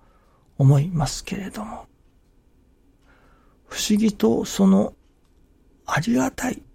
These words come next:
という世界に住まわせていただくためには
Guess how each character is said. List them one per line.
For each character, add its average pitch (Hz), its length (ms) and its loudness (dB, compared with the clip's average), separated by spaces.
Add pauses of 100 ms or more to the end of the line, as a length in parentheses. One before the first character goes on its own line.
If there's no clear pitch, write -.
(180)
と 165 180 2
い 170 180 0
う 185 60 -4
世 - 240 -8
界 - 300 -10 (2250)
に 175 240 6 (500)
住 - 280 2
ま 220 140 4
わ 240 120 0
せ - 180 -4
て - 220 -6
い - 80 -6
た - 140 -8
だ - 220 -10
く - 200 -20 (1080)
た - 140 -2
め 202 160 2
に 180 140 4
は 131 180 -2